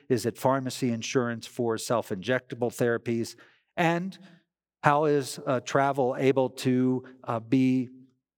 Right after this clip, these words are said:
necessary for each patient with regard to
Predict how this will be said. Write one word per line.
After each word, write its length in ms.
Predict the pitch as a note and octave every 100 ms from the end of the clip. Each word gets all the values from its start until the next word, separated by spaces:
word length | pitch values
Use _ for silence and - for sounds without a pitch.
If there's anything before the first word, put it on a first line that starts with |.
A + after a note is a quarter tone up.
| _
necessary 600 | C3 D#3+ D#3 D3+ - C#3
for 200 | C3+ B2+
each 280 | C#3 F#3 -
patient 400 | - C3 A#2 B2+
with 180 | C3 -
regard 480 | B2+ A#2+ C3 C3 B2
to 420 | - C3 B2 B2